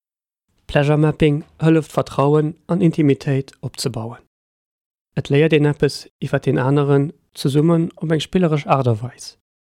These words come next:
So entdeckt ihr selber, was ihr gern hört, und kann das in Zukunft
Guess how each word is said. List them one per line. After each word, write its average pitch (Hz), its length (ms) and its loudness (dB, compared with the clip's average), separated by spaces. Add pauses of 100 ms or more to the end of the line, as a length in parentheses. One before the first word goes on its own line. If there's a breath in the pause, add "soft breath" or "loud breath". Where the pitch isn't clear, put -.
(1040)
So 156 180 0
entdeckt 147 320 0
ihr 131 80 2
selber, 135 500 0
was 135 140 -2
ihr 123 80 -2
gern 139 280 -2
hört, 156 320 0 (380)
und 135 140 -12
kann 147 200 2
das 143 200 -2
in 131 100 0
Zukunft 156 760 -4